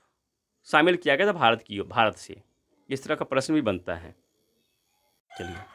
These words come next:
नेक्स्ट पॉइंट पे चलते हैं। नेक्स्ट पॉइंट है खान क्वेस्ट। खान क्वेस्ट क्या है दो हज़ार चौबीस, ये क्या है? तो यह एक बहुराष्ट्रीय संयुक्त सैन्य अभ्यास है, सैन्य अभ्यास है। इसका आयोजन मंगोलिया की राजधानी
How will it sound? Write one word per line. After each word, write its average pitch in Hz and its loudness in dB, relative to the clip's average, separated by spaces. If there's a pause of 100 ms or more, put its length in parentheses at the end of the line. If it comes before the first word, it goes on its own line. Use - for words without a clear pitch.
(200)
नेक्स्ट 165 2
पॉइंट 190 4
पे 190 4
चलते 185 2
हैं। 208 0
नेक्स्ट 175 2
पॉइंट 185 4
है 190 4 (1200)
खान 226 8
क्वेस्ट। 190 4 (360)
खान 226 4
क्वेस्ट 247 4
क्या 220 4
है 226 4
दो 175 4
हज़ार 175 8
चौबीस, 196 4 (160)
ये 175 -2
क्या 196 2
है? 190 2
तो - -14
यह 254 10
एक 226 6
बहुराष्ट्रीय 208 6
संयुक्त 233 0
सैन्य 247 2
अभ्यास 143 6
है, 139 -8
सैन्य 175 4
अभ्यास 156 6
है। 240 -4 (220)
इसका 175 2
आयोजन 170 4
मंगोलिया 180 4
की 226 -6
राजधानी 165 2